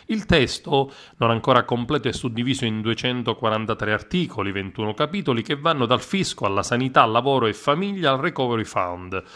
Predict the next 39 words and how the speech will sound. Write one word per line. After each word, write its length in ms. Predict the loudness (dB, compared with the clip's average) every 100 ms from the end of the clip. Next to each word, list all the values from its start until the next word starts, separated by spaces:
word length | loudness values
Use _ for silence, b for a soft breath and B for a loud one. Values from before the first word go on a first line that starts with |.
| B B B B 2
Previsti 460 | 2 4 2 0
più 180 | -2 -2
fondi 420 | 0 0 0 0
per 140 | 4 4
aumentare 400 | 4 2 2 4
gli 100 | 2
stipendi 420 | 0 0 0 2
di 120 | 2
medici 360 | 2 0 0 -2
e 40 |
infermieri 500 | 0 2 2 2 2
nella 220 | 4 4
sanità 340 | 4 2 2 2
pubblica, 600 | 6 6 4 -2 -2 -2
maggiori 460 | -2 0 2 2
risorse 800 | 0 -2 0 2 2 0 -2 4
anche 480 | 4 2 -2 -6 -6
per 160 | -4 -6
i 140 | -2
tamponi 580 | -2 -2 -2 -2 -2 -2
e 80 | -2
i 60 |
medici 500 | -2 -4 -6 -8 -8
di 100 | -8
base 360 | -2 -2 -2 -4
con 180 | -6 -4
nuovi 200 | -4 -4
contratti 640 | -4 -6 -4 -2 -2 -6
di 80 | -8
specializzazione. 920 | -8 -8 -6 -6 -8 -12 -10 -10 -4
Quattro 380 | 2 2 2 -2
miliardi 580 | 0 2 4 4 2 -2
nel 180 | -4 -2
duemilaventuno 960 | -2 0 -2 -2 -4 -4 -4 -2 0
per 160 | -2 -4
finanziare 580 | -2 -2 -2 -2 -2 0
le 80 | -2
misure 460 | -2 -2 0 2
anti-covid 960 | 2 -2 -6 0 4 4 4 -4 -8